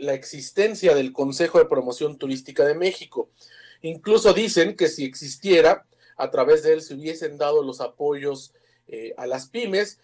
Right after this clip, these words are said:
cosa que yo dudo mucho. El Consejo de Promoción Turística de México era un organismo para los cuates, para la gente cercana,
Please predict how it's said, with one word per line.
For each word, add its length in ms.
cosa 280
que 120
yo 160
dudo 260
mucho. 340
El 120
Consejo 400
de 60
Promoción 420
Turística 400
de 80
México 500
era 200
un 100
organismo 580
para 180
los 160
cuates, 540
para 180
la 140
gente 280
cercana, 720